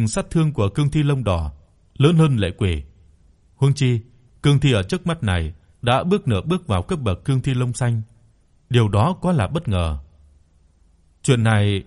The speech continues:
nói rõ thiên phú của thi thể Lạc Đại Mãn còn tốt hơn so với tưởng tượng của tôi nhiều. Nếu không thì sẽ không thể nuôi dưỡng được ra cương thi đẳng cấp thế này. Nói như thế nào nhỉ?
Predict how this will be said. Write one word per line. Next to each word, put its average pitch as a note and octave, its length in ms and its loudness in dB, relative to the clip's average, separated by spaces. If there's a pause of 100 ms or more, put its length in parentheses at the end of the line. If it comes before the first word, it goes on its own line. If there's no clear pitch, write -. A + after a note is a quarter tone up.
nói B2 160 0
rõ D#3+ 160 -4
thiên C#3+ 220 0
phú F3 180 -2
của G#2 160 -2
thi C#3+ 160 -2
thể F#2 200 -2
Lạc F#2 240 -4
Đại F2+ 140 -4
Mãn A2+ 260 -6 (480)
còn A#2+ 200 0
tốt F#3+ 140 -2
hơn D#3 200 2
so D3+ 120 -2
với F3+ 140 -4
tưởng F#2 220 -4
tượng - 220 -6
của F#2 140 -6
tôi B2+ 220 -2
nhiều. E2+ 340 -2 (760)
Nếu D#3 160 4
không E3 220 0
thì G#2+ 140 0
sẽ - 140 -6
không E3 220 -2
thể A2+ 120 0
nuôi B2+ 220 0
dưỡng F3 220 -4
được G2+ 180 -4
ra C3+ 140 -4
cương B2+ 240 -4
thi B2+ 120 -4
đẳng F#2+ 200 -2
cấp D3+ 200 -6
thế D3 100 -2
này. E2 320 -2 (1120)
Nói C3 240 4
như D3+ 120 4
thế D#3+ 140 0
nào G2+ 200 0
nhỉ? E2+ 180 -2